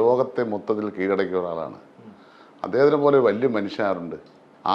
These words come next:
Speaker 1: ഒരു മനുഷ്യനെക്കുറിച്ച് അങ്ങനെ പറയാമെന്ന് പറയാൻ എനിക്കത് ചിന്തിക്കാൻ പോലും പറ്റത്തില്ല. അങ്ങനെ ആരും അങ്ങനെ പറയുമെന്ന് എനിക്ക് തോന്നുന്നില്ല. അങ്ങനെ അന്നത്തെ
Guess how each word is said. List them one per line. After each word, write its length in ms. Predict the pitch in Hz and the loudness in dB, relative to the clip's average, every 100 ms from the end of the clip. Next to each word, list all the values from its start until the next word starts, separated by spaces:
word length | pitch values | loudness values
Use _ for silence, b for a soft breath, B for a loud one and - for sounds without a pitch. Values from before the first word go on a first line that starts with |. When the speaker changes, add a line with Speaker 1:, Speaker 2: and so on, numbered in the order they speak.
| 127 | 4
Speaker 1:
ഒരു 100 | 143 143 | 4 2
മനുഷ്യനെക്കുറിച്ച് 540 | 123 120 135 131 123 127 | 0 -2 -4 -4 -4 -2
അങ്ങനെ 160 | 117 123 113 | -2 -2 -2
പറയാമെന്ന് 260 | 113 110 | -2 -4
പറയാൻ 140 | 113 120 | -4 -6
എനിക്കത് 240 | 127 160 160 | -4 -6 -6
ചിന്തിക്കാൻ 300 | 151 - - | -8 -6 -8
പോലും 160 | 160 147 | -8 -8
പറ്റത്തില്ല. 280 | 135 131 127 | -8 -2 -2
അങ്ങനെ 140 | 135 123 131 151 | 2 4 6 6
ആരും 200 | 175 185 | 6 6
അങ്ങനെ 160 | 170 175 156 | 4 4 4
പറയുമെന്ന് 280 | 151 156 143 | 4 4 2
എനിക്ക് 160 | 139 - | -2 -4
തോന്നുന്നില്ല. 340 | 110 120 101 - - B B B | -6 -4 -6 -8 -18 B B B
അങ്ങനെ 180 | 82 110 117 | 0 2 2
അന്നത്തെ 300 | 113 - | 2 0